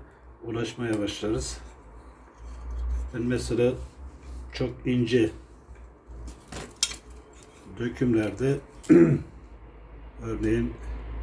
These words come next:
yaklaşık üç milimetre, üç buçuk milimetre. Tabii benim orijinal kalıp olmadığı için normal kapakları bulduğumda onlara malzemeyi döküyorum.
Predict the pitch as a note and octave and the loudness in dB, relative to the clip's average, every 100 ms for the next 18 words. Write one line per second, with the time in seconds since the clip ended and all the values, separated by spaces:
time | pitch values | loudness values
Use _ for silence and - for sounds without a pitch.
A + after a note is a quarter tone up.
0 | - - - - - - - - - - | -8 -8 -8 -6 -8 -6 -6 -6 -4 -6
1 | - - - - - - - - A#2+ - | -6 -8 -10 -10 -12 -6 0 4 4 4
2 | G#2+ C3+ A#2+ C3+ B2 B2 B2 A#2+ A2+ A#2 | 4 4 4 6 6 6 6 6 8 8
3 | - B2 A#2 - - - - A#2+ - - | 8 8 6 4 4 4 4 2 2 0
4 | A#2+ - A2 A2 G#2 - C3 C3 - - | 0 0 2 2 0 0 0 0 -2 -6
5 | - - - - - - - C3 B2+ B2 | -10 -10 -12 -12 -12 -6 2 6 6 4
6 | C3 B2 B2+ A#2 B2+ B2 C3 B2 B2 B2+ | 4 4 4 6 4 4 6 6 6 4
7 | C3 A#2+ D3 G#2+ F#2+ - - - - - | 4 4 4 2 -6 -8 -14 -14 -14 -14
8 | - - B2+ A#2 A#2 B2 - - - - | -12 -8 -4 0 2 2 0 -8 -12 -14
9 | - - - - B2 B2 B2 - A#2 A#2 | -10 -10 -10 -4 -2 0 -2 -2 -2 -2
10 | A2+ A#2+ A2 G#2+ G#2+ B2+ B2 - - C#3 | 0 0 0 0 0 0 -2 -6 -14 -6
11 | B2+ G#2+ G#2+ A#2+ - - - - - - | -4 -2 -2 -4 -6 -12 -16 -18 -20 -20
12 | - B2 A2+ A2 A2+ A#2 A#2 A2 - G2+ | -10 -6 -4 0 0 2 0 0 0 -2
13 | B2+ | -2